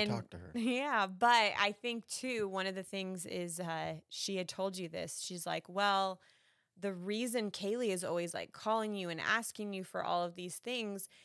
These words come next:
Speaker 2: is because she doesn't have anybody to, like, bounce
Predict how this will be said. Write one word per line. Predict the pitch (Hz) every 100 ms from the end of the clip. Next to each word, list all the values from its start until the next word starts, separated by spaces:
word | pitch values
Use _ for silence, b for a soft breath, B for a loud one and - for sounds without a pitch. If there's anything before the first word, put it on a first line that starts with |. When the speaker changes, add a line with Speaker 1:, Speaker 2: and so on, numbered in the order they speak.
| B
Speaker 2:
is | 202 190
because | 208 220
she | 208 - 208
doesn't | 202 196 185
have | 185 190
anybody | 196 196 180 175 175
to, | 165 202
like, | 180 156 139 -
bounce | 160 165 165 175 -